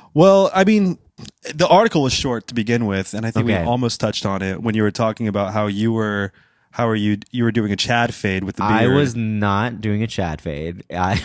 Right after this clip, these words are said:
Speaker 2: <laughs> was not doing a Chad fade. But Gen Z, what's the, what's the title of the article? Gen Z can't stop Chad
Speaker 1: Gen,
Speaker 2: facing,
Speaker 1: they
Speaker 2: some
Speaker 1: can't
Speaker 2: shit
Speaker 1: stop
Speaker 2: like that.
Speaker 1: Chad facing.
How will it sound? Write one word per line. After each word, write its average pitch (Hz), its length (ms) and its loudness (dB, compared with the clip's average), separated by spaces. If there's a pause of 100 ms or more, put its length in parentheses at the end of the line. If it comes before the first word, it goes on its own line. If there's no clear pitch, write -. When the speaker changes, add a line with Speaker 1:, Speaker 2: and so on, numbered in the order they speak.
(300)
Speaker 2:
<laughs> - 60 -6
was 131 300 -4
not 98 400 -6
doing 90 240 -10
a - 40 -10
Chad 78 320 -10
fade. 78 300 -10 (300)
But 147 280 2 (300)
Gen 127 300 0
Z, 123 160 0
what's 120 160 -4
the, 135 180 0
what's 127 160 -4
the 123 60 -8
title 123 180 -2
of 123 60 -2
the 117 80 -2
article? 123 500 -4 (160)
Gen 104 300 -2
Z 101 160 -4
can't 104 280 -4
stop 98 460 -4 (140)
Chad 92 300 -2
Speaker 1:
Gen, 170 240 4
Speaker 2:
facing, 208 140 -4
Speaker 1:
they - 60 8
Speaker 2:
some - 100 2
Speaker 1:
can't 180 240 0
Speaker 2:
shit 214 80 -2
Speaker 1:
stop 175 160 6
Speaker 2:
like - 40 -4
that. - 80 0
Speaker 1:
Chad 135 280 2
facing. 104 600 -2